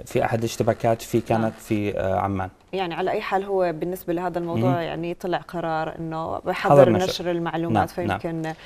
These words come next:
Speaker 2: إذا عندك أخبار تانية احكي لنا إياها.
Speaker 1: فعليا إنه الموضوع،
Speaker 2: غير مرتبطة.
Speaker 1: آه، آه،
Speaker 2: نعم.
Speaker 1: حظر النشر كان إنه، إنه صار في كثير الناس تنقل
Speaker 2: صحيح.
Speaker 1: أخبار عن
Speaker 2: نعم.
Speaker 1: الموضوع
Speaker 2: نعم.
Speaker 1: بشكل كبير، آه،
Speaker 2: وهون
Speaker 1: من
Speaker 2: بدي
Speaker 1: غير
Speaker 2: أقول
Speaker 1: ما
Speaker 2: لك
Speaker 1: تحقق،
Speaker 2: يعني
Speaker 1: من غير تحقق أصلا من مصداقيتها.
Speaker 2: نعم، يعني أنت بتتعرض وبتشوف هاي الأخبار
Speaker 1: مم.
Speaker 2: المغلوطة بشكل كبير.
Speaker 1: نعم.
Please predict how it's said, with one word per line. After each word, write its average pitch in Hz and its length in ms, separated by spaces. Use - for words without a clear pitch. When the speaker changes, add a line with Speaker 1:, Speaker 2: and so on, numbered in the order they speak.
Speaker 2:
إذا 185 140
عندك 190 260
أخبار 202 280
تانية 202 340
احكي - 260
لنا 208 140
إياها. 175 200
Speaker 1:
فعليا 170 560
إنه 156 480
الموضوع، 127 360
Speaker 2:
غير 160 120
مرتبطة. - 240
Speaker 1:
آه، 113 140
آه، 123 280
Speaker 2:
نعم. - 100
Speaker 1:
حظر 135 260
النشر 127 340
كان 147 220
إنه، 135 240
إنه 120 320
صار 139 220
في 127 140
كثير 127 320
الناس 117 320
تنقل 127 120
Speaker 2:
صحيح. - 380
Speaker 1:
أخبار 117 380
عن 110 120
Speaker 2:
نعم. 110 100
Speaker 1:
الموضوع 101 480
Speaker 2:
نعم. 92 220
Speaker 1:
بشكل - 280
كبير، 110 320
آه، - 20
Speaker 2:
وهون 110 140
Speaker 1:
من 113 60
Speaker 2:
بدي 123 60
Speaker 1:
غير 131 80
Speaker 2:
أقول 160 120
Speaker 1:
ما 277 60
Speaker 2:
لك 247 80
Speaker 1:
تحقق، 196 340
Speaker 2:
يعني - 140
Speaker 1:
من 120 80
غير 143 100
تحقق 131 380
أصلا 120 220
من 113 100
مصداقيتها. 107 540
Speaker 2:
نعم، 170 260
يعني 180 180
أنت 220 160
بتتعرض 185 520
وبتشوف 180 460
هاي 170 160
الأخبار 175 380
Speaker 1:
مم. - 120
Speaker 2:
المغلوطة 185 280
بشكل 175 320
كبير. 180 280
Speaker 1:
نعم. 98 160